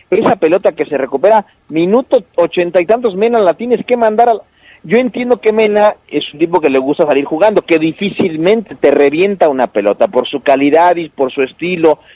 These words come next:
y por sus raíces y su A D N. Recibo la pelota, toco, salgo jugando. No soy un tipo que revienta, pero hay que decirle, "Ángel, nos están dominando,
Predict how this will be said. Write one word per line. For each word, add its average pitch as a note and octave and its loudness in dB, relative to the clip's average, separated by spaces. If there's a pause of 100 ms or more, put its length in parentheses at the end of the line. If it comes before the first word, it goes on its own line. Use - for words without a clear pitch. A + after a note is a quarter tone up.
y C3+ -8
por C#3 0
sus C#3 -4
raíces D3+ 0
y C3+ -6
su C#3+ 0
A D#3 2
D E3 2
N. C3 -6 (120)
Recibo G#3 0
la B3+ 2
pelota, F4 0 (380)
toco, A#2 -2
salgo C#3 -2
jugando. B2 0
No D3 0
soy E3 -2
un D3 -4
tipo C#3+ -2
que B2 0
revienta, B2 -2 (280)
pero B2 2
hay C#3 0
que B2+ -2
decirle, A#2 0 (100)
"Ángel, C3+ 0 (320)
nos G#2 -10
están D#3+ 0
dominando, D#3 0